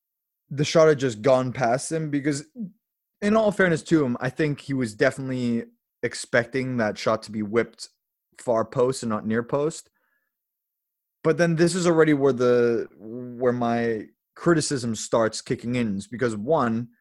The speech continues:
he was already speculating so much it was going near post that he had already made that one step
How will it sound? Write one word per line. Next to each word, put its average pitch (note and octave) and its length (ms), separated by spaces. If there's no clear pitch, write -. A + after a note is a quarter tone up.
he D3 80
was F#3 160
already D3 460
speculating A#2+ 720
so C#3 240
much C3+ 220
it B2 40
was G#2+ 160
going A#2 260
near A#2 160
post A#2 360
that G#2 100
he A2 120
had A2+ 100
already A2+ 300
made A2+ 380
that G#2 220
one A2 360
step - 460